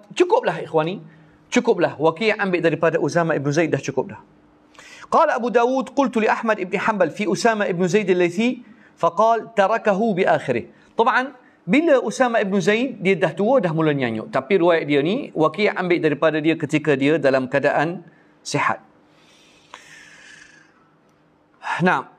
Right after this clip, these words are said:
Wa qala Abu Dawud As-Sijistani, sami'tu Ahmad ibn Hanbal yaqul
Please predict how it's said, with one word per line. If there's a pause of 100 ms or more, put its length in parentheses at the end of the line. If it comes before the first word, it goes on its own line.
Wa (880)
qala
Abu
Dawud
As-Sijistani,
sami'tu
Ahmad
ibn
Hanbal
yaqul